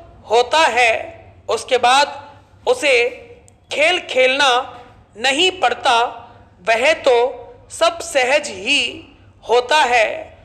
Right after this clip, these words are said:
कोई व्यक्ति एक महान क्रिकेटर कैसे बन जाता है, इसलिए नहीं कि उसके विरोधी दल में हुनर नहीं था। दरअसल ऐसे खिलाड़ी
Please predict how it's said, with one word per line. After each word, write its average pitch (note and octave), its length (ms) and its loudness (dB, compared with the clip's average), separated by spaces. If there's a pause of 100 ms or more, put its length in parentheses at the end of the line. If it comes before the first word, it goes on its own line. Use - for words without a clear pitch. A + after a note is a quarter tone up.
(180)
कोई A#3 200 2
व्यक्ति C4 500 0 (600)
एक - 220 -4
महान A#3+ 460 0 (500)
क्रिकेटर C#4+ 580 0 (560)
कैसे C#4+ 420 0
बन C4 280 0 (520)
जाता B3 420 2
है, A#3+ 240 2 (560)
इसलिए D#4+ 540 -2
नहीं C4 420 0 (520)
कि F4 180 0
उसके C4 500 2 (560)
विरोधी C4 520 2 (640)
दल B3 200 2
में B3+ 480 -2 (340)
हुनर C#4 440 0
नहीं C4 340 0
था। B3 220 0 (640)
दरअसल B3 540 2 (580)
ऐसे D#4+ 360 0
खिलाड़ी C4+ 500 2